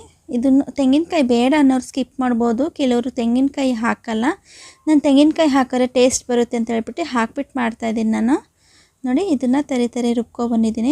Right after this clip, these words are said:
ನೆಕ್ಸ್ಟು ಕಡಲೆಕಾಳು, ಮ್, ಕಡಲೆಬೇಳೆ ನೆನೆ ಹಾಕ್ಕೊಂಡಿದ್ನಲ್ಲ, ಅದನ್ನು, ಮ್, ಮಿಕ್ಸಿಗೆ ಹಾಕ್ಕೋತಾ ಇದ್ದೀನಿ. ನೀರೆಲ್ಲ ಬಸ್ಬಿಟ್ಟು ಬರೀ ಕಡಲೆಬೇಳೆ ಹಾಕ್ಕೋಬೇಕು.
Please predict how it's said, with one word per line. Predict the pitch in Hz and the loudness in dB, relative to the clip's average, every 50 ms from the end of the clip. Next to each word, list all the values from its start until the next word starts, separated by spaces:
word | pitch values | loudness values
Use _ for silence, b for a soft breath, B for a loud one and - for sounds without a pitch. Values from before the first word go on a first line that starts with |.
| 330 359 | 2 2
ನೆಕ್ಸ್ಟು | 302 277 269 - - - _ 330 359 427 - - - 269 | 2 0 0 -2 -10 -10 _ -8 -6 -6 -8 -6 -8 -6
ಕಡಲೆಕಾಳು, | - - 254 247 233 262 285 311 302 - - 247 233 226 226 226 226 - b b b b b | -2 -2 -2 0 2 2 2 0 0 -2 0 0 2 2 2 0 -2 -6 b b b b b
ಮ್, | 269 262 254 247 240 240 233 233 226 226 - | 0 2 2 2 2 2 0 0 -2 0 0
ಕಡಲೆಬೇಳೆ | 262 247 247 294 339 349 349 311 285 277 269 262 240 226 220 220 220 220 214 208 - - | 2 4 4 4 4 6 6 4 4 6 4 4 4 2 2 2 2 2 2 0 0 -2
ನೆನೆ | 233 240 233 233 226 | -2 0 2 2 0
ಹಾಕ್ಕೊಂಡಿದ್ನಲ್ಲ, | 233 - - 226 220 214 190 190 214 208 208 214 277 392 480 480 b b b b b b b _ 285 254 | 0 -2 -2 0 0 0 0 0 0 0 2 2 0 0 -2 -6 b b b b b b b _ -4 -2
ಅದನ್ನು, | 240 233 220 240 247 240 254 320 415 466 440 370 320 _ _ _ _ _ _ _ _ _ _ _ _ _ _ _ _ | 0 0 0 2 4 4 4 4 2 0 -8 -12 -14 _ _ _ _ _ _ _ _ _ _ _ _ _ _ _ _
ಮ್, | 294 262 254 254 254 254 254 247 | -2 0 2 2 4 4 6 6
ಮಿಕ್ಸಿಗೆ | 247 254 247 - - 311 277 - | 6 4 2 -2 -2 -2 0 0
ಹಾಕ್ಕೋತಾ | 254 233 - - 233 - - | 0 -2 -2 -6 -6 -4 -2
ಇದ್ದೀನಿ. | 220 202 226 254 302 320 311 | -2 2 4 4 6 6 6
ನೀರೆಲ್ಲ | 269 262 277 311 339 320 302 269 262 269 302 302 | 8 8 8 6 6 6 6 6 6 6 6 4
ಬಸ್ಬಿಟ್ಟು | 262 240 240 240 - - _ 285 269 240 - - 277 349 427 427 - _ - 247 240 233 | 4 2 2 0 -2 -8 _ -4 -4 -4 -4 -4 -6 -6 -6 -10 -14 _ -2 0 2 2
ಬರೀ | 254 240 254 262 311 349 | 2 2 2 2 2 0
ಕಡಲೆಬೇಳೆ | - 320 269 233 247 262 285 254 277 262 262 269 | 0 -2 0 2 4 4 4 4 4 4 2 2
ಹಾಕ್ಕೋಬೇಕು. | 240 240 233 220 - 233 226 233 220 214 _ _ 240 | 0 -2 -4 -2 -2 -2 0 0 -2 -2 _ _ -4